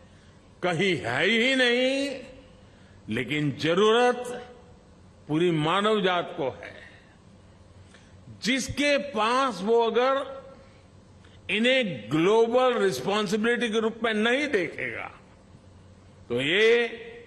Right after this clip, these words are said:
एक नए कॉलोनियलिज्म के मॉडल को बढ़ावा देगा।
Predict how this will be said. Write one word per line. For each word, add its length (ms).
एक 200
नए 560
कॉलोनियलिज्म 1200
के 320
मॉडल 500
को 160
बढ़ावा 440
देगा। 480